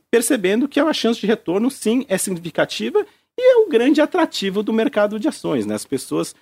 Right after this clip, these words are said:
ficam sempre em busca de oportunidades, estão sempre atrás dessa rentabilidade e o histórico favorece, né? A gente já falou aqui que, é, aumentou a procura, outro fator é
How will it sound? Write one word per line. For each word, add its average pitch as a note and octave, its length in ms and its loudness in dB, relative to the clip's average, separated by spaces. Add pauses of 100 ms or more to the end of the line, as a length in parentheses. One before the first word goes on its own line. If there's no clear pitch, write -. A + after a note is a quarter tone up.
(220)
ficam D#3+ 160 0
sempre G3+ 320 -2
em D3 40 2
busca C#3 280 -2
de C3 80 -4
oportunidades, F#3+ 920 -2 (220)
estão D4+ 300 2
sempre G3 360 0
atrás D3 240 2
dessa D3+ 200 -4
rentabilidade G#3+ 840 0 (260)
e F#4 80 0
o A#4 60 4
histórico C4+ 720 2 (240)
favorece, A3+ 600 0
né? G#2+ 180 -4
A B2+ 80 -10
gente C3+ 180 -8
já E3+ 120 0
falou C#3 320 0
aqui G2 260 -6
que, F#2+ 260 -8 (300)
é, G#2+ 180 4
aumentou B2 360 0
a G#2 40 -4
procura, F3 480 0
outro F3 240 -2
fator G3+ 360 0
é G4+ 180 -2